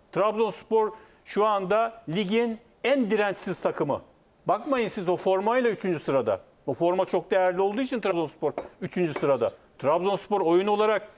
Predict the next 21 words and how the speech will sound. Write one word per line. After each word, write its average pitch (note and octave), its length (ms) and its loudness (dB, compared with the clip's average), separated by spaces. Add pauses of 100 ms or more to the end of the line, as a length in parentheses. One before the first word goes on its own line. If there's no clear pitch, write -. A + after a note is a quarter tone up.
(560)
Pendik F3+ 360 -2
Spor'undan G#3 600 0
tut C#4 180 -4
da B3+ 100 2
Pendik F#3 300 -2
Spor G3+ 360 -2 (460)
bu D3 100 2
arada G#3+ 200 2
çok - 260 -4
da - 40 0
iyi G3+ 180 2
oynuyor. A#2 320 0 (400)
Yani F3 300 0
kime C#4 240 2
bakarsan G#3+ 480 0
İstanbulspor C4 800 0
bile A#3+ 180 0
bir A#3+ 80 0
mücadele A#3 560 0
veriyor C4+ 260 2
ya. A3+ 220 2